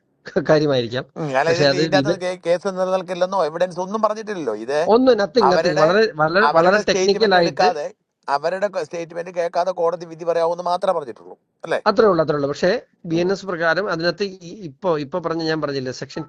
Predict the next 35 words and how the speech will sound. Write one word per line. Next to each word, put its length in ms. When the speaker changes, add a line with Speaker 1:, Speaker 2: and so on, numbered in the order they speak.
Speaker 1:
ടു 80
ട്വൽവ് 160
ഫിഫ്റ്റീൻ 420
അനുസരിച്ച് 420
Speaker 2:
ഉം. 640
Speaker 1:
ഒരു 80
കാരണവശാലും 1080
അത് 160
പരിഗണിക്കേണ്ടതായിട്ടില്ല. 1120
കാരണം 280
പോലീസിന്റെ 420
റിപ്പോർട്ടിനെ 520
ഫൈനൽ 180
റിപ്പോർട്ടായി 440
കാണാം. 420
അതിന് 400
ജഡ്ജ് 360
സാറ്റിസ്ഫൈഡ് 520
ആയാൽ 200
മതി. 180
അദ്ദേഹം 300
അത്, 140
അദ്ദേഹത്തിന്റെ 380
ഓർഡറിന്റെ 360
കോപ്പി 320
ഞാൻ 160
അയച്ചു 240
തരാം. 200
ആ 60
Speaker 2:
ഓ. 120
Speaker 1:
ഓർഡറിന്റെ 220
കോപ്പി 260
വളരെ 320
വ്യക്തമായി 760
പറഞ്ഞിട്ടുണ്ട്, 420